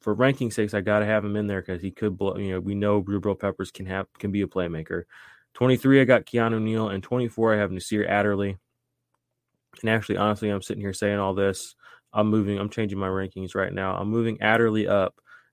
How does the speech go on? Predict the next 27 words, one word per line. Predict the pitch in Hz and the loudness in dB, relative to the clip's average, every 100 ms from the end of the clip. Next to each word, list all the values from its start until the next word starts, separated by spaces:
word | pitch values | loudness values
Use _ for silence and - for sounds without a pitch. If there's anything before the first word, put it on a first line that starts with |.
| _ | _
and | 107 107 | -2 2
Von | 107 104 92 | 2 2 4
Bell | 98 92 | 4 4
up. | 92 87 82 _ _ _ 110 | 4 4 2 _ _ _ 0
Adderley's | 131 151 131 | 4 6 4
twenty-two, | - 123 117 - 117 113 107 | 2 0 0 2 2 2 4
Von | 113 123 | 4 6
Bell's | 117 113 | 4 4
twenty-three, | - 113 104 - 101 104 101 | 0 -2 -2 0 2 2 2
Peppers | - 123 - 120 113 - | 2 2 4 2 2 -2
and | 107 104 98 - | 0 0 -2 -2
Keanu | 113 107 101 | 2 2 2
Neal | 98 98 | 0 0
are | 95 | 0
twenty-four | - 98 90 98 92 | -2 -8 -6 -4 -4
and | |
twenty-five | 90 90 - 80 80 | -6 -8 -4 -4 -4
now. | 78 85 _ _ - - - _ _ 104 | -10 -12 _ _ -20 -20 -20 _ _ -2
Um, | 104 107 | 2 2
Nasir | 107 131 131 | 2 6 8
Adderley, | 127 127 127 | 10 8 8
like | 120 113 | 6 4
I | |
mentioned | 107 113 110 104 | 4 0 -2 -2
earlier | 113 117 113 | 2 4 4
in | 107 | 2
the, | 101 | -2